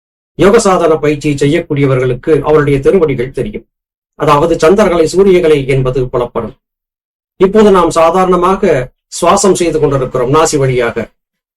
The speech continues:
சந்திரகலை சூரியகலை அறிந்திருக்கிறோமா என்றால் இல்லை. குருமார்கள் காட்டிக் கொடுத்தபடியாக முறைப்படியாக தீட்சை பெற்று யோக பயிற்சி செய்யும் போது இந்த சந்திரகலை சூரியகலையை உற்று பார்க்கும் போது இந்த இரண்டுக்கும் இடையிலே இருக்கக்கூடிய வித்தியாசத்தை கண்டுபிடிக்க முடியும்.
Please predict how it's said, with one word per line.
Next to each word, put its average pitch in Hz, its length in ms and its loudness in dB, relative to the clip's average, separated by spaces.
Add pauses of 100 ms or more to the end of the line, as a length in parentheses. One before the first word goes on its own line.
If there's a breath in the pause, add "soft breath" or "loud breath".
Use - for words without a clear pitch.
(200)
சந்திரகலை 202 380 4
சூரியகலை 185 460 2
அறிந்திருக்கிறோமா 165 760 2
என்றால் 147 360 0
இல்லை. 123 320 -4 (920)
குருமார்கள் 196 460 2
காட்டிக் 180 360 -4
கொடுத்தபடியாக 151 680 -2
முறைப்படியாக 151 580 0
தீட்சை 156 360 -2
பெற்று 143 240 -8
யோக 156 240 0
பயிற்சி 139 280 -4
செய்யும் 127 320 -4
போது 123 360 -4 (440)
இந்த 185 200 2
சந்திரகலை 196 560 4
சூரியகலையை 170 480 2
உற்று 160 340 -4
பார்க்கும் 160 460 0
போது 175 240 2
இந்த 156 220 0
இரண்டுக்கும் 185 500 2
இடையிலே 180 300 2
இருக்கக்கூடிய 147 480 -4
வித்தியாசத்தை 156 640 0
கண்டுபிடிக்க 143 520 -2
முடியும். 110 340 -6